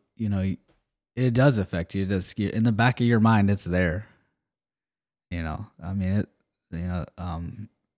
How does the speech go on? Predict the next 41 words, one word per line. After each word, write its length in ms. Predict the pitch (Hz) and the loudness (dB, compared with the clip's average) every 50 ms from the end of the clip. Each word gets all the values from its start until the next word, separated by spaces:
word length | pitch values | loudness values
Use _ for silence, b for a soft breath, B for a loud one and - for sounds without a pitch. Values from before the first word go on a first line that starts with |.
| _ _ _ _ _ _ _ _ - | _ _ _ _ _ _ _ _ -4
the 120 | 117 123 117 | -2 -2 0
wa-, 200 | 110 110 120 127 - - | 2 2 2 2 2 -2
the 120 | 117 - | -2 2
Old 200 | - 139 147 135 | 4 4 2 4
Testament's 420 | - 131 120 - - 110 101 - - _ _ _ _ _ _ _ _ - 117 | 4 2 2 4 2 0 -2 -2 -6 _ _ _ _ _ _ _ _ -6 -6
it's 140 | 113 - | -6 -2
pretty 200 | - - 175 170 | 2 4 4 6
wild 380 | 131 110 110 113 104 95 87 98 - - - 110 | 6 8 8 6 6 4 2 -2 -8 -12 -10 -8
when 200 | 82 90 101 101 | -2 0 2 2
you 60 | 101 | 2
get 180 | 95 101 98 95 | 2 2 2 4
in 100 | 95 95 | 4 2
there. 160 | 92 87 85 | 2 0 0
Like, 240 | 87 85 87 - - | 0 -2 -4 -4 -4
you're 100 | 101 95 | -4 -4
like, 140 | 87 85 82 | -4 -2 -2
"Whoa, 540 | 101 127 139 135 117 110 107 113 117 110 - _ - - | 0 2 4 4 4 4 4 4 2 0 -2 _ -20 -14
like, 240 | - - 107 92 - | -8 -8 -8 -4 0
this 220 | 123 135 - - | 0 0 0 2
is 100 | 151 147 | 0 2
going 280 | 147 160 156 156 160 160 | 4 4 4 4 4 4
on, 200 | 160 160 151 151 | 4 4 4 4
that's 220 | 151 151 151 - | 4 2 2 0
going 200 | - 175 170 170 | -4 -4 -2 -2
on." 140 | 170 160 147 | 0 0 0
You're 80 | 127 120 | 0 0
like, 220 | 101 101 95 - _ - | -2 -2 -4 -6 _ -6
"Man." 340 | 98 117 131 123 101 98 - B B B B B B B B B B - | -2 0 0 2 0 -2 -6 B B B B B B B B B B -4
So 120 | - 127 | 0 0
it's 100 | 127 - | 0 2
a 60 | - 143 | 2 2
lot 180 | 135 139 139 | 2 2 2
of 80 | 123 - | 0 0
family 320 | - 120 127 135 113 98 | -2 -2 -2 0 0 0
stuff 240 | 95 - - 90 87 | 0 -2 -2 -4 -4
that 120 | - - 62 | -4 -8 -6
goes 240 | 92 92 95 95 92 | -4 -2 -2 0 0
on 180 | 90 90 87 | -2 0 -2
in 120 | 87 85 87 | -2 -2 -2
there. 260 | 87 85 82 90 85 | -2 -2 -4 -4 -4
So, 320 | - - 92 82 85 90 | -4 -4 -2 -2 -4 -4